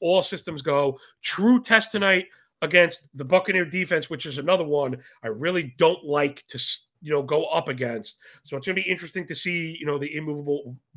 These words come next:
force and the unstoppable object, what happens tonight.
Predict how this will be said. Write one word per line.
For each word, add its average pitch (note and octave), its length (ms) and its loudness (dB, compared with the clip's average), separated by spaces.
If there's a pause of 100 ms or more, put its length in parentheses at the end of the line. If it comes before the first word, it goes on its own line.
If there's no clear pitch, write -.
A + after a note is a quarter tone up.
(280)
force D#3 280 0
and C3+ 80 -8
the C3+ 80 -8
unstoppable C3 500 -4
object, B2+ 460 -4 (260)
what C3+ 120 0
happens A2+ 340 -4
tonight. G#2 240 -14